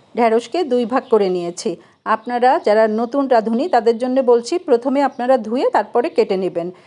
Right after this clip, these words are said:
কাটার পরে আর ধুবেন না। আর এখানে সরিষা নিয়েছি, সাদা সরিষা চায়ের চামচের দুই চামচ নিয়েছি। এটাকে ভালো করে এখন আমি বেটে নিব। আর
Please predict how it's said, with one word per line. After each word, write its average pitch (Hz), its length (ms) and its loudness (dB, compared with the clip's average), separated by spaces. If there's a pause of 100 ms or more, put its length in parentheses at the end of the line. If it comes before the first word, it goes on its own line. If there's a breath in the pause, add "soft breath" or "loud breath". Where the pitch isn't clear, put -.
(140 soft breath)
কাটার 240 280 2
পরে 277 280 2
আর 262 140 4
ধুবেন 190 380 -2
না। 160 280 -10
আর 220 120 2
এখানে 262 280 0
সরিষা 262 400 0
নিয়েছি, 277 420 -4
সাদা 233 320 0
সরিষা 247 440 -2
চায়ের 220 280 0
চামচের 226 420 -2
দুই 226 140 -4
চামচ 254 340 -2
নিয়েছি। 269 340 -4 (120)
এটাকে 220 280 -4
ভালো 226 360 -2
করে 277 240 0 (140)
এখন - 300 -2 (440 soft breath)
আমি 226 160 -2
বেটে 240 320 2
নিব। 175 340 -6 (440 soft breath)
আর 214 320 2